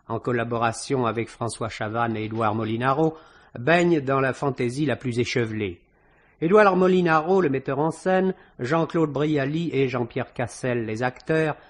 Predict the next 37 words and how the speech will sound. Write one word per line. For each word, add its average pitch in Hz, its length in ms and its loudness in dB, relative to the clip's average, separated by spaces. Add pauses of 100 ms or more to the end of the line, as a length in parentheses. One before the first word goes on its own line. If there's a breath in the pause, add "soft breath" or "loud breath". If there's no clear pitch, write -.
(200 soft breath)
ayant 147 380 2
les 127 340 0
uns 151 140 4
et 120 140 -2
les 123 240 -4
autres 143 280 2 (220 soft breath)
fort 180 240 0
bien 170 180 2
accordé 143 440 0
leur 120 180 0
violon 135 420 0
avec 113 260 -4
celui 110 300 -4
de 113 100 -8
l'auteur, 170 540 4 (500 soft breath)
nous 190 80 6
voici 214 340 4
devant 175 260 4
un 165 120 2
film 165 220 4
léger, 165 520 4
bien 160 280 0
enlevé, 151 600 0 (340 soft breath)
presque 160 340 0
toujours 139 400 -2
amusant, 160 540 2 (360 soft breath)
et 190 240 6
qui 196 160 -2
nous 190 140 6
montre 202 440 6
par 139 220 -4
certains 151 440 -4
détails 135 480 -2
cocasses 131 580 -2
et 104 60 -6
bien 123 200 -4
savoureux 147 540 -2